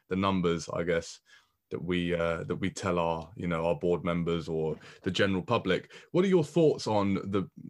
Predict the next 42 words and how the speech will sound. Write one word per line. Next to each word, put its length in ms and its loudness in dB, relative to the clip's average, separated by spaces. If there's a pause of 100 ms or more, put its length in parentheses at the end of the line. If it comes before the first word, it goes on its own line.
the, 260 -2
the 120 -2
battle, 560 -4
if 160 -16
you 60 -2
wanna 160 -2
call 220 -2
it 40 -4
that, 180 -4
between 320 -2
active 340 -2
and 140 0
passive? 440 -2
And 100 2
I 60 2
guess 320 2 (340)
actually 280 2
one 180 4
of 60 4
the 60 0
things 320 0
that 120 -2
interested 400 -2
in 140 0
me 200 2
was 380 0 (640)
over 360 4
covid, 640 2 (260)
um, 540 2 (340)
people 320 -2
thought 340 0
that 140 0
this 200 0
would 100 -4
be 120 0
the 100 0
time 420 0
where 160 2
active 300 -4
managers 400 -2
would 180 -6
show, 640 2